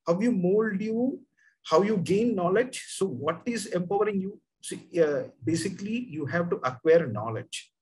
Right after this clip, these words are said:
That knowledge is going to empower you. See, knowledge is not the, uh, uh, knowledge which we are learning from school, which we are learning from books.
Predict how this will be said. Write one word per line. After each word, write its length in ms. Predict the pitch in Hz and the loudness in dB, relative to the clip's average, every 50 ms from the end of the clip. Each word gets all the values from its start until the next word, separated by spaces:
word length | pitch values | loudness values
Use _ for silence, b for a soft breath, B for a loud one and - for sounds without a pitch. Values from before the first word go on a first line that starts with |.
| _ _ _ _ _ _ _ _ | _ _ _ _ _ _ _ _
That 220 | 156 170 165 143 | 2 2 4 2
knowledge 420 | 131 139 170 208 240 269 254 - | 2 2 4 6 6 6 6 4
is 140 | 247 233 185 | 4 4 2
going 380 | - 180 180 190 190 190 180 175 | 4 4 4 4 4 4 2 0
to 140 | 240 254 - - | -2 -4 -2 -2
empower 480 | 143 147 160 170 185 180 170 160 143 | -2 -2 0 0 2 4 4 4 4
you. 200 | 113 107 - - - - _ _ _ _ _ _ _ _ _ _ _ _ _ _ _ _ _ _ _ _ _ _ _ _ _ _ | 2 2 -4 -8 -14 -18 _ _ _ _ _ _ _ _ _ _ _ _ _ _ _ _ _ _ _ _ _ _ _ _ _ _
See, 140 | - 196 175 | -2 -2 0
knowledge 720 | 123 127 127 143 160 196 226 240 247 247 247 226 - - - - | 0 0 2 2 4 4 6 6 6 6 4 2 -2 -8 -10 -8
is 260 | 214 208 196 - - | -6 -4 -4 -4 -4
not 440 | 143 135 143 156 170 190 202 190 185 | -4 -4 -2 0 0 0 0 0 2
the, 260 | 185 220 220 185 135 131 127 - _ _ - | 4 4 4 4 0 -6 -12 -16 _ _ -6
uh, 40 | 135 | -4
uh, 840 | 135 135 123 113 113 - - - 135 131 127 120 120 123 123 123 127 | -2 -2 -2 -4 -6 -10 -12 -12 -10 -10 -8 -8 -8 -10 -10 -10 -8
knowledge 440 | 131 127 135 143 160 175 180 175 - | -6 -4 -4 0 0 0 0 0 -4
which 200 | 170 165 - - - | -6 -8 -10 -8 -6
we 160 | 160 160 165 | 0 2 2
are 80 | 156 139 | 4 4
learning 400 | 127 117 123 131 143 156 165 160 | 2 2 2 2 2 0 -4 -6
from 220 | - 170 170 170 | -6 -4 -2 -2
school, 540 | 170 - - - 165 170 175 175 175 180 180 - | -4 -4 -6 -4 -2 0 0 0 0 -2 -4 -8
which 240 | 147 - - - 135 | -12 -12 -12 -10 -6
we 120 | 123 127 | -2 -2
are 80 | 117 110 | -2 0
learning 340 | 113 127 139 151 165 170 | 0 -2 -2 0 -2 -2
from 240 | 170 - 180 175 170 | -2 -2 0 0 0
books. 440 | 156 143 185 185 - - - - B | 2 2 0 0 0 -6 -10 -12 B